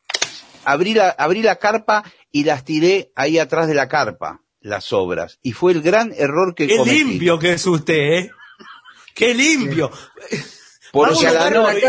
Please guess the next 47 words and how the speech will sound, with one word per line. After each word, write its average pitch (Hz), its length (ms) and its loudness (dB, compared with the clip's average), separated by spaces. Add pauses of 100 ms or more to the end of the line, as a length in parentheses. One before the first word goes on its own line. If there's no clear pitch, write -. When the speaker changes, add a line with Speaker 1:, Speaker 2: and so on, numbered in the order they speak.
(100)
Speaker 3:
una 339 40 -2
carpa 185 200 0
y 180 40 -2
las 180 200 0
tiró 202 320 4
ahí 190 140 2
nomás, 196 340 0
para 160 120 -2
afuera. 165 320 0
Speaker 1:
Bueno, 196 200 0 (420)
porque 151 320 2
a 165 40 4
la 175 180 2
Speaker 2:
Fue 320 80 2
a - 40 4
Speaker 1:
noche 311 120 4
Speaker 2:
contaminar 233 640 0
el 240 140 0
lago. 180 640 -2
Speaker 1:
<laughs> - 60 -20 (1080)
Sí, - 300 -6
bueno, 170 400 -2 (260)
a 135 200 -2
la 139 180 0
noche 185 280 -2
empezamos 160 500 -4
a - 20 0
escuchar 143 400 -2
ruidos 160 500 2
de 139 80 2
animales, 110 800 -2 (220)
incluso 190 720 0
que 160 120 0
rivalizaban 143 840 0
entre 143 300 0
ellos 170 280 -2
y 120 40 -10
se 123 160 -4
peleaban 123 640 0
Speaker 2:
<laughs> 131 40 -6
Claro. - 420 -4
Speaker 1:
por 143 160 2
las 143 200 0
sobras 190 280 2
de 170 80 0
la 127 140 0
comida. 120 600 -2